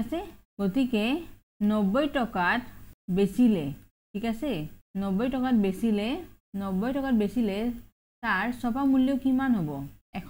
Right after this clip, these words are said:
টকা হ'ব, হ'বনে? এশ টকা, ঠিক আছে? গতিকে এক টকা যদি বেচে, তাৰ চপা, চপা মূল্য কিমান হ'ব? হাণ্ড্ৰেড বাই নাইণ্টি, অ'কে?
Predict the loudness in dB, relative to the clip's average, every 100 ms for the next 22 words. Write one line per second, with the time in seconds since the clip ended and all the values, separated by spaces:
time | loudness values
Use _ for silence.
0 | -6 -4 -2 -2 -2 -4 -8 -18 _ _
1 | -8 -2 0 0 -4 -16 _ -10 -8 -6
2 | -6 -6 -8 -12 -16 _ _ -6 -4 -4
3 | -6 -10 -12 -16 -10 -4 -2 0 -2 -2
4 | -6 -12 _ -10 -8 -8 -4 0 2 2
5 | 2 2 0 -2 -4 -6 -12 -20 -12 -10
6 | -6 -4 -2 -2 -4 -2 0 0 0 0
7 | 0 0 -2 -4 -10 -18 _ -4 0 2
8 | 2 2 0 -2 -4 -10 -16 -8 -6 -2
9 | -2 -4 -6 -8 -8 -16 _ -8 -4